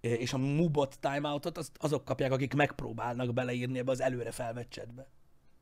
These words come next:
Na jó, akkor ez ilyen confession time.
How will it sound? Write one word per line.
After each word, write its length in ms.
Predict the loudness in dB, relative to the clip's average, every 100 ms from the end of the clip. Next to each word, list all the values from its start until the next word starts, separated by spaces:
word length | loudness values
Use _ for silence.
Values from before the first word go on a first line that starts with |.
| _ _ _ _ -14 -14 -14 _ _ -20 -20 -20 _ -20 -20 -18 -16 -18 -20 -20 -20 _
Na 100 | 2 4
jó, 80 | 2 -4 -20 -18 -8
akkor 140 | -2
ez 40 |
ilyen 140 | 0 2
confession 520 | 2 2 0 0 -2
time. 320 | 0 -2 -4